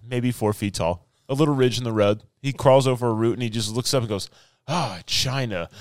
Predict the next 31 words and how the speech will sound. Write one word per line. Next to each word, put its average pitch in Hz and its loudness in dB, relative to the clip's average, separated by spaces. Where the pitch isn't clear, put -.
Like, - 6
<laughs> - -
no, 220 8
you're 214 8
there. 196 8
There's 233 2
nothing 302 6
there. 320 4
It's 190 -2
like, 226 -4
it 220 -12
doesn't 269 2
even 277 -4
look 311 2
like 214 4
China." 110 2
<laughs> - -20
Also, 214 6
I'm 202 4
pretty 220 2
sure, 208 -2
like, 202 2
you 196 -6
can't 220 2
just 214 0
hop - -2
into 214 -4
China 226 4
like 120 2
that 107 4
anymore. 104 -4